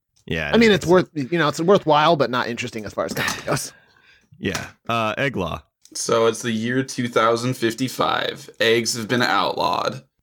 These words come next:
Speaker 1: Okay. Why?
Speaker 3: Because,
Speaker 1: Is that how
Speaker 3: uh,
Speaker 1: humans
Speaker 3: chicken became president. No.
Speaker 2: Okay,
Speaker 1: Okay.
Speaker 2: well.
Speaker 3: That's not, that's weird.
Speaker 1: Well, we've already done a dystopian future where birds are ruling.
Speaker 3: Okay.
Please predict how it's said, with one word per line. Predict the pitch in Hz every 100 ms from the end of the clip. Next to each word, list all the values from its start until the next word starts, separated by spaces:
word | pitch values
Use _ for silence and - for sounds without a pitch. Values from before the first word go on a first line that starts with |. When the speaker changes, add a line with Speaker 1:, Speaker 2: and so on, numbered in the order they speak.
| _
Speaker 1:
Okay. | - 107 82 65 _ - _ _ -
Why? | 101 92 78 73
Speaker 3:
Because, | 113 - 135 117 113 110 107
Speaker 1:
Is | 104
that | 127 127
how | 98
Speaker 3:
uh, | 110 107 107 104
Speaker 1:
humans | 110 120 107 98 -
Speaker 3:
chicken | - 151 135 135 117 110 107 98
became | - 113 101 104 101 101
president. | 113 95 85 85 73 - - _ _ _ _ _
No. | 107 110
Speaker 2:
Okay, | 107 135 156 -
Speaker 1:
Okay. | -
Speaker 2:
well. | 165 190
Speaker 3:
That's | 131 127 -
not, | 127 117 101 - 123 117 117 - _ _ _ 139 -
that's | 110 -
weird. | 107 110 104 104 110 123 _ -
Speaker 1:
Well, | 113 117 117
we've | 139
already | 139 151 135 98
done | 113 110 101
a | 90
dystopian | 85 95 - 92 95 87 82
future | 92 85 87 78
where | 80 80
birds | 73 82 80
are | 76 76
ruling. | 76 73 71 73 - _ -
Speaker 3:
Okay. | 160 156 123